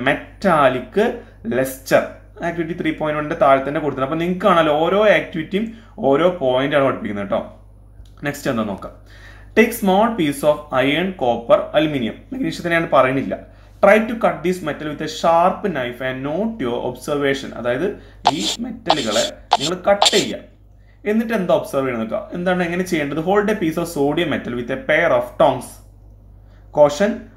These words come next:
always handle sodium metal with care. Dry it by pressing between the folds of filter paper. എന്താ അങ്ങനെയൊക്കെ പറയുന്നത്?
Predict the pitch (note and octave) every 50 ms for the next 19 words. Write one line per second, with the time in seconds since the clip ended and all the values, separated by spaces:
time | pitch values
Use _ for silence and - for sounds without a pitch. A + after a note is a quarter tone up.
0 | - - C#3 D3+ E3+ F#3 F#3+ G#3 A3+ B3 A#3 - - F#3 D3 C#3+ C#3 C3+ D3 E3
1 | F#3 - - - D#3 D3+ D#3 D#3+ F3+ F#3+ D#3+ C3 - C#3 C3+ C3+ C3 C3+ D#3 -
2 | - G3 F3+ B2+ G#2 - - - - - - - - - C3 C#3 C#3+ D3 F3 A#3
3 | A#3 G3 - - D3+ C#3+ C#3+ C#3 - C#3 C#3+ C#3 - - G3+ G#3 F3 C#3 C3+ C#3
4 | C3+ B2+ B2 C3+ C3 - - - F#3+ G#3 A#3+ - - - - C#3+ A#2 A2+ A#2 -
5 | - F3 F3+ - - F#3 E3 E3+ - - - G3+ A3+ - - C3+ A#2+ B2 B2+ C3+
6 | C3+ D3+ D3 D3+ D3 D3 C#3+ C3+ C#3